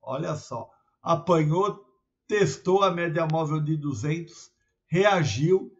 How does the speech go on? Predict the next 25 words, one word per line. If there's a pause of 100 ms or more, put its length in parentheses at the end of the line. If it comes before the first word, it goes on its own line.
(140)
e
agora
vem
forte
rally (380)
de (220)
alta. (460)
O
ifix
subiu (280)
um
ponto
oitenta
e
dois
por
cento
na
semana, (440)
ganhando (500)
aqui
cinquenta
e
dois (500)
pontos,